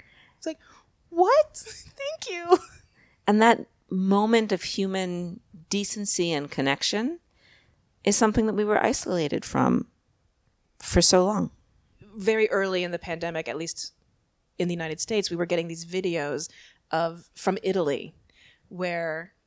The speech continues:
Speaker 1: people were singing Italian folk songs together off their balconies. Um, I saw videos from Italy, I saw videos from Spain, I, and occasionally they would get together and all, and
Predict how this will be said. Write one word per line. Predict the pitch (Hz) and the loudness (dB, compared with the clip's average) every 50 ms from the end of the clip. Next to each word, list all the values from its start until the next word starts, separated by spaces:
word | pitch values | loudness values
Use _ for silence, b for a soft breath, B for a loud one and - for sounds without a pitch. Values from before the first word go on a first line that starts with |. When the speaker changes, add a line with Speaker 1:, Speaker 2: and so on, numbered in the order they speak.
| _ _ _ _ | _ _ _ _
Speaker 1:
people | - 196 180 - 175 175 | -6 -6 -4 -2 -2 -2
were | 160 165 | -2 0
singing | 160 - - - 185 180 180 175 170 160 156 156 156 156 160 - | 0 0 -2 -2 -2 -4 -4 -4 -6 -8 -8 -10 -14 -16 -12 -10
Italian | - - - - - 185 185 185 180 180 175 175 | -8 -8 -8 -6 -4 -2 -2 -2 -2 -2 -4 -6
folk | - - 180 165 - - | -2 0 0 0 2 0
songs | - - 170 160 160 165 165 170 165 160 | 0 0 0 -2 -2 -4 -6 -8 -10 -8
together | - - 185 170 160 175 175 180 180 175 160 156 - | -8 -8 -8 -8 -4 -2 -2 0 0 0 -2 -2 0
off | - 156 160 - - | -2 -2 -2 -4 -4
their | - 156 151 | -6 -6 -4
balconies. | 147 147 151 160 - 165 135 104 87 - - - B B B B B B B B _ | -2 -2 -2 -4 -4 -4 -6 -4 -6 -6 -8 -10 B B B B B B B B _
Um, | - 165 156 | -10 -8 -6
I | - 165 | -6 -4
saw | 160 - 170 170 | -4 -4 -4 -4
videos | 175 170 143 123 - | -4 -4 -6 -6 -6
from | - 165 - | -8 -8 -6
Italy, | - 233 233 226 214 214 208 175 | -4 -4 -2 -2 -2 -2 -2 -2
I | 147 | -2
saw | 160 - 170 143 139 | -4 -6 -10 -12 -12
videos | - - - 107 117 - - | -14 -14 -12 -12 -10 -10 -12
from | - 165 | -10 -8
Spain, | 165 - - - 185 180 180 180 180 180 185 185 165 - _ _ _ _ _ - | -8 -6 -6 -6 -8 -10 -10 -10 -12 -12 -12 -14 -16 -18 _ _ _ _ _ -8
I, | 180 185 185 185 180 - _ _ _ - | -6 -6 -6 -8 -12 -16 _ _ _ -4
and | - 175 175 175 175 175 180 180 - - _ - | -2 -2 -2 -2 -6 -8 -12 -14 -14 -14 _ -10
occasionally | - - - - 202 190 180 185 190 196 | -10 -10 -6 -4 -4 -4 -4 -4 -6 -6
they | 185 185 180 | -6 -4 -6
would | 180 185 180 | -6 -4 -4
get | 175 156 | -2 -4
together | - - 180 175 175 165 | -2 -4 -4 -4 -4 -4
and | 156 | -4
all, | 156 160 - - - | -6 -6 -8 -10 -12
and | 160 160 165 | -16 -18 -20